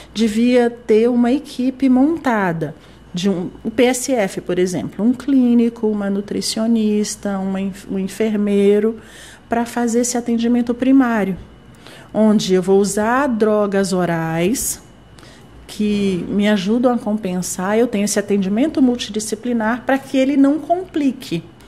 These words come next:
porque aí, complicando, tem um atendimento secundário, que aqui em São Luís é feito lá no Pan Diamante, e não tendo jeito, vem pro terciário, que é onde trata as complicações.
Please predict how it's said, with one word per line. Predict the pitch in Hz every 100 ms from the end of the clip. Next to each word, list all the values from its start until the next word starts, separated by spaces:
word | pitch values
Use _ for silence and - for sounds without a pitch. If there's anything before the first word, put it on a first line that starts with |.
| -
porque | - 190 - 226
aí, | 220 214 254 302 277 185 - - - -
complicando, | 262 294 311 302 - 240 220 185
tem | 180 220
um | 220
atendimento | 226 226 202 196 196 190
secundário, | - 185 - 180 170 165 165 202 254
que | 214
aqui | 208
em | 196
São | 190 196 196
Luís | 196 185 185 180 165 -
é |
feito | 185 175 170 180
lá | 180 175
no | 180
Pan | 190 185
Diamante, | 175 175 170 165 170 - - 330 - - - -
e | 202 214 247 247
não | 233 254 285
tendo | 277 262 269
jeito, | 240 233 254 302 339 349 - - -
vem | 196 226
pro | 262 269
terciário, | 269 262 - 302 254 165 175 160 - - - -
que | 220
é | 196
onde | 208 202 220
trata | 214 190 196
as | 202
complicações. | - 214 208 214 220 - 190 139 - -